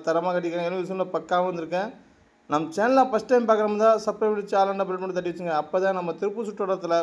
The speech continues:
புது வீடுகளை வீடியோ எடுத்து டெய்லி அப்டேட் பண்ணிட்டு இருக்கேங்க. அந்த நோட்டிஃபிகேஷன் வந்து உங்களுக்கு கிடைக்குங்க.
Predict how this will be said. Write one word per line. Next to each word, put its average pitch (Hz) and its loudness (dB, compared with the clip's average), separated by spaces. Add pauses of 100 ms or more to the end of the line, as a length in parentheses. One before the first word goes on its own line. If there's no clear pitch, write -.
(120)
புது 202 -6
வீடுகளை 185 2 (1300)
வீடியோ 214 6
எடுத்து 208 2
டெய்லி 202 4
அப்டேட் 185 0
பண்ணிட்டு 180 -4
இருக்கேங்க. 170 -2 (540)
அந்த 156 -2
நோட்டிஃபிகேஷன் 165 -2
வந்து 156 -6
உங்களுக்கு 147 -4
கிடைக்குங்க. 139 -6